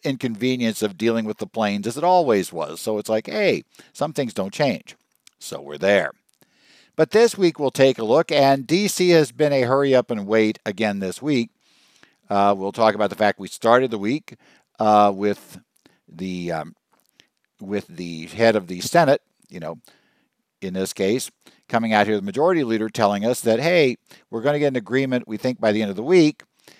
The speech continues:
And then we, uh, found out that Senator Schumer was a little bit optimistic, shall we say. So we still don't have anything. We've had some more discussions.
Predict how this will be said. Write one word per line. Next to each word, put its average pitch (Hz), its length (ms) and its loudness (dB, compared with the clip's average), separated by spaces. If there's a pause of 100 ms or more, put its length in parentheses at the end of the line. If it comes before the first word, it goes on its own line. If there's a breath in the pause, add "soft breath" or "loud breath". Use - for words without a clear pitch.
(260 soft breath)
And 139 240 4
then 123 260 4
we, 113 260 0
uh, 104 140 2
found 101 380 -2
out 95 180 0
that 92 60 -12
Senator 98 260 -6
Schumer 92 380 -8
was 90 180 -10
a 92 80 -8
little 107 160 -4
bit 92 320 -6 (100)
optimistic, 104 720 -2
shall 92 240 -2
we 78 80 -12
say. - 220 -14 (520 soft breath)
So 98 220 -6
we 92 140 -8
still 151 240 0
don't 170 100 0
have 156 180 6
anything. 147 380 -2
We've 135 160 -4
had 123 180 2
some 117 120 -8
more 110 160 -2
discussions. 143 720 2